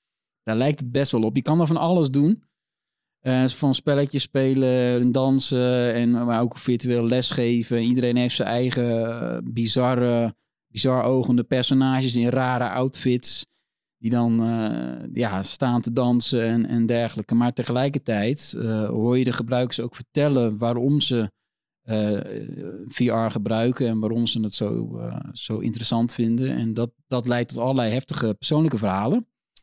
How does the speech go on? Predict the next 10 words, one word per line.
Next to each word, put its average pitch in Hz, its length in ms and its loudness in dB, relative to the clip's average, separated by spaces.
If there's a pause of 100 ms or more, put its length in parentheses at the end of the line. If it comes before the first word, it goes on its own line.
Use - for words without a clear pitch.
Over, 104 380 -2
eh, 101 240 -2
rouw, 123 440 0
verslaving, 123 960 0
mensen 113 280 0
met 120 180 -2
trauma's 131 880 0
en 110 100 -4
psychische 113 360 -4
klachten. 123 540 -2